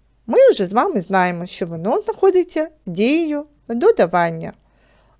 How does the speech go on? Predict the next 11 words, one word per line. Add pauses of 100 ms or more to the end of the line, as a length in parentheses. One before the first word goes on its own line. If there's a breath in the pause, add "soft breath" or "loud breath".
(140)
Отже,
обчисліть,
це
буде (760)
сто (240)
тридцять
п'ять (260)
тортів (100)
було
в
супермаркеті.